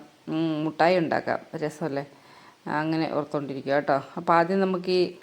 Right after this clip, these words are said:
കടല ഒന്ന് വറുത്തെടുക്കാം. ആ, നല്ല ചൂടായ ചട്ടിയിൽ സിമ്മിലിട്ടാൽ മതി കേട്ടോ. അപ്പം അതിനിടയ്ക്ക് അത് ചെയ്യുന്ന സമയം കൊണ്ട് നമുക്ക്, ആ, സ്റ്റൗവിലോട്ട് ബാക്കി ഈ നമ്മുടെ ശർക്കരപ്പാനി ഉണ്ടാക്കാം കേട്ടോ. ആ, ശർക്കരപ്പാനി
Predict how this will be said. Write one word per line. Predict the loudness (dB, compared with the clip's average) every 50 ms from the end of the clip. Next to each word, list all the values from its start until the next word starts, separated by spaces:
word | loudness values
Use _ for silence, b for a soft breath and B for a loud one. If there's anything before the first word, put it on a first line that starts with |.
| 0
കടല | 2 2 2 2 0
ഒന്ന് | 0 2 2
വറുത്തെടുക്കാം. | 2 0 0 0 -2 -2 -2 -2 -2 -2 -2 -2 -4 -6 -12 -20 _ _ B B B B B B B _ -6
ആ, | -2 0 0 0
നല്ല | 2 2 4 4 4 4
ചൂടായ | 2 0 0 2 4 6 6 6 8 6 6 4
ചട്ടിയിൽ | 4 0 -4 -2 -2 -2 -2
സിമ്മിലിട്ടാൽ | -2 -4 -2 0 2 2 2 2 2 0 -2
മതി | -2 -2 -6 -6
കേട്ടോ. | -4 0 0
അപ്പം | 0 0 0 2 4 4
അതിനിടയ്ക്ക് | 4 4 4 2 0 0 0 2 4
അത് | 4 4 4 2 0 -2 -4 -2
ചെയ്യുന്ന | 0 0 2 0 0 0
സമയം | 0 0 2 2 0 -2
കൊണ്ട് | -2 -2 0 0
നമുക്ക്, | 0 0 0 -2 -4 -4 -6 -8 B B B B B B B B B B -2 2
ആ, | 4 6 6 6 4
സ്റ്റൗവിലോട്ട് | 4 4 4 4 6 6 6 6 6 4 4 6 6 4
ബാക്കി | 6 6 6 4 4 2 2 2 2 2 2 -2 -2
ഈ | 0 2 4 6 6 4 4 4 4
നമ്മുടെ | 4 4 6 6 6 4 4 4 4
ശർക്കരപ്പാനി | 4 4 6 6 6 6 6 8 8 8 8 8 6
ഉണ്ടാക്കാം | 6 6 2 0 0 0 0
കേട്ടോ. | 2 4 4 4 4 2 -2 -12 -20 -20 -20 -20 -20 -20 B B B B B B B B B B -4 -2
ആ, | 0 2 2 2 2
ശർക്കരപ്പാനി | 2 2 2 2 4 4 4 4 4 6 6 6 6 6 4 2 0